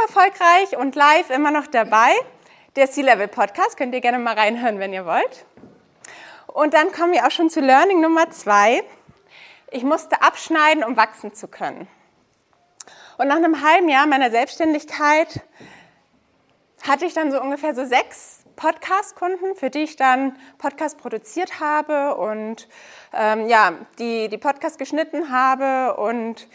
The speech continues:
ich wollte mehr. Ich wollte irgendwie, ich war eigentlich erfolgreich, aber ich wollte mehr erreichen und habe gesagt, ich möchte in das Thema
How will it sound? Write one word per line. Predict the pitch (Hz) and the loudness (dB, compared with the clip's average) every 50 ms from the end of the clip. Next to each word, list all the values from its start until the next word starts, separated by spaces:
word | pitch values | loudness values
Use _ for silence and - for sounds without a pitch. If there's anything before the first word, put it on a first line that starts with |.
| - - - - _ _ _ _ _ _ _ _ _ _ _ _ _ _ | -20 -20 -20 -20 _ _ _ _ _ _ _ _ _ _ _ _ _ _
ich | - 226 - - | -16 -16 -8 0
wollte | 233 247 247 247 285 | 2 2 2 2 -2
mehr. | 262 214 156 147 107 - - | -4 -2 -2 -4 -6 -6 -8
Ich | 175 226 - - | -12 -10 -4 0
wollte | 277 277 - - 320 | 2 2 2 0 -4
irgendwie, | - - 302 320 320 320 294 311 311 | -2 -2 0 0 -2 -2 -4 -4 -4
ich | 302 285 302 | -4 -4 -2
war | - 262 254 | -2 -2 -2
eigentlich | - 302 370 349 339 - | -2 -4 -6 -6 -4 -4
erfolgreich, | 277 269 - 311 320 - - 339 320 320 330 330 | -6 -4 -2 -2 -4 -2 0 0 0 0 0 -2
aber | 277 269 | -2 -2
ich | 269 269 - | -4 -4 -2
wollte | - 254 277 269 285 | -4 -4 -4 -4 -6
mehr | 220 220 240 294 | -6 -4 -4 -2
erreichen | 262 269 285 269 269 277 285 277 - 294 | -2 -2 2 2 2 2 2 0 -4 -6
und | 262 254 262 | -6 -4 -4
habe | 269 262 - | -4 -6 -6
gesagt, | 262 254 269 - | -8 -10 -10 -10
ich | 233 - | -8 -6
möchte | 254 254 285 285 339 | -4 -4 -4 -4 -6
in | 277 | -6
das | 294 277 277 - | -6 -6 -8 -10
Thema | _ - 285 262 254 262 277 | _ -6 -4 0 0 0 -2